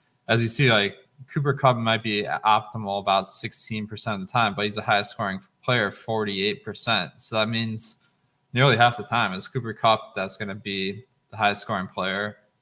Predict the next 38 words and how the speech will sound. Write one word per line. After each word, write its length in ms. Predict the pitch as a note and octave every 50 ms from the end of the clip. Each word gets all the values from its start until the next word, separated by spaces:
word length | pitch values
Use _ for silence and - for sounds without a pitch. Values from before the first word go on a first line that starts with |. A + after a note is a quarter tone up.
| _ _ _ _ -
And 320 | G2 G2 G2 G2 F#2+ F#2+
if 180 | - G2+ - -
you 80 | A2+ G#2+
leave 140 | G#2+ G#2+
money 240 | G#2+ G#2+ G#2+ G#2+ G#2+
on 100 | G#2 G2+
the 80 | G2 G2
table, 840 | - - A2 A2+ B2+ B2 A2+ G#2+ G2+ G2+ G2 G#2 G#2+ G#2 A2+ A2+ _ _ _ _ _ _ _ _ _ _ _ _ _ _ _ - -
like, 640 | G2+ G2 G2 G2 F#2+ G2 G2 - _ _ _ - - _ _ _ _ -
you're 160 | A#2+ A#2 A#2
gonna 180 | A2+ A#2+ A#2 A2+
need 280 | G#2+ A2 A2 A2 G2+
your 100 | G2 G2+
captain 360 | G2+ A2+ G2 G2 - - G#2 F#2+
to 60 | G2
be 160 | F#2+ G2 F#2+
this 200 | F#2 F#2 - -
highest 260 | F#2+ F2+ F2 F2+ -
scoring 280 | - - G#2+ F#2+ F#2 F#2+
player. 340 | - - F2+ F#2 F2 D2+ -
So 140 | - B2
there's 180 | A#2 A#2 A#2 B2
really 280 | C#3 D#3+ E3 D#3+ D3 -
only 640 | D#2 A2+ A#2 A#2+ A#2+ A#2+ A#2 A#2 A#2 A#2 A2+ A2+ - _ _ _ _ _ - -
about 720 | G2+ G2+ A2 G2+ G2 F#2+ F#2+ F#2 F2+ F2 E2+ - - _ _ _ _ _ _ _ - C#3
seven 420 | - - - A#2 A2 A2+ A2+ A2 G#2+
viable 400 | G#2 G2 G2 G2 G2 G#2 G2+ F#2
options 640 | F2+ F#2 F#2 - - - G2+ F#2+ F#2+ G2 G#2 - -
for 280 | - - G2+ F#2+ F#2
captain 640 | F#2 - F#2 F2 F#2 - - F#2 F2+ G2 G2+ E2 - _ _ _ _ _ _ _ -
if 120 | G#2 G#2
you're 80 | A2 G#2
gonna 220 | G#2+ G#2 G2+ G2
leave 100 | G2+ G2+
money 220 | G2+ G2+ G2+ G2
on 80 | F#2+ F#2
the 60 | F#2+
table. 380 | - A2+ A2 G#2 A#2 A#2+ B2